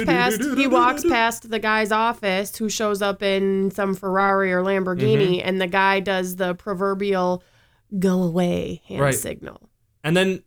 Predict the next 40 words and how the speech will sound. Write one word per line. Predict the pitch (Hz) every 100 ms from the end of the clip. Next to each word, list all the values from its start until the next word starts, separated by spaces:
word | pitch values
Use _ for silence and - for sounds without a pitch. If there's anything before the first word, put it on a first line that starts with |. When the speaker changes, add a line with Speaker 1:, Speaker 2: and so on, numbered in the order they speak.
| _
Speaker 1:
somehow | - 190 175 160
this | 160 -
guy's | 143 135
also | 147 139 139 127
a | 113 107
famous | 135 123 104
painter | - 139 123 104
'cause | 110 110
he's | 113
painting | 110 139 135 120
the | 110
guy | 113 110 110 110 107 - _ _ _
with | - 110
no | 131 131
shirt | 120 135 123
on, | 113 113
sitting | 113 131 123 117
on | 110 110 113
some | 113 127 123
type | 120 117 110
of, | 110 107 107
like, | 113 104 104 _ _ _ 147
easel | 165 170 147 110 110 143 - _ _ -
or | 131 127
sitting | 120 160 143
on |
some | 131 143
type | 139 131
of, | 131 120 127
like, | 123 117
modified, | 131 131 147 - 127 127
not | 135 135
real | 139 131 113
horse, | 147 139 131
horse | - 160 -
thing. | - 107 120
And | 123
the |
guy | 135 139
is | 139 123